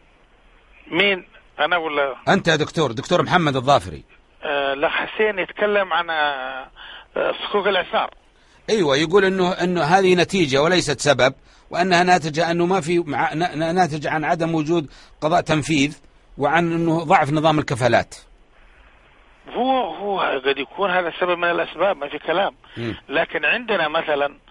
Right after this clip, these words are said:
Speaker 2: مم.
Speaker 1: كان هناك لدينا نظام تعميم من مجلس الق-، الأعلى للقضاء
Speaker 2: مم.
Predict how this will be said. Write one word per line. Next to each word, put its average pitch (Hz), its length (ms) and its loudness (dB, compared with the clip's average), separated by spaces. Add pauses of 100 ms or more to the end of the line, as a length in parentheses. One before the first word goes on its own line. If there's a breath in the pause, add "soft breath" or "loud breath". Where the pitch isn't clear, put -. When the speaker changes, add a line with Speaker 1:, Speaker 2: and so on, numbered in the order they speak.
Speaker 2:
مم. 104 160 -8 (260 loud breath)
Speaker 1:
كان 214 200 0
هناك 190 420 -2
لدينا 170 400 0
نظام 139 600 -2
تعميم 147 540 -4
من 131 160 -10
مجلس 156 300 -6
الق-، 131 200 -4
الأعلى 143 360 0
للقضاء 127 580 -2 (120)
Speaker 2:
مم. 113 200 -6